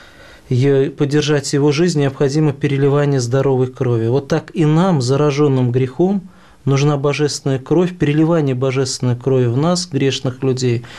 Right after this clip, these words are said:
для того, чтобы мы не погибли окончательно. И так же, как людям пересаживают здоровые органы, так и мы вкушаем тело Христово для того, чтобы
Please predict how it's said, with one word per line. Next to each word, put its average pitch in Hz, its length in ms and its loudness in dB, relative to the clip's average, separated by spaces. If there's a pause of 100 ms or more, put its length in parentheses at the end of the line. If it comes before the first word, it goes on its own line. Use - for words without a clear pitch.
(240)
для 131 120 0
того, 147 200 0
чтобы 135 260 -2
мы 147 160 2
не 156 120 2
погибли 127 500 -2
окончательно. 120 920 -6 (680)
И 170 300 2
так 175 280 0
же, 156 100 -4
как 160 260 -4
людям 156 280 2
пересаживают 139 720 -2
здоровые 156 540 2
органы, 120 640 -2 (720)
так 160 240 -2
и 175 60 4
мы 175 180 2
вкушаем 143 640 -2
тело 123 500 0 (440)
Христово 143 640 0
для 123 140 -2
того, 127 320 -2
чтобы 127 480 -2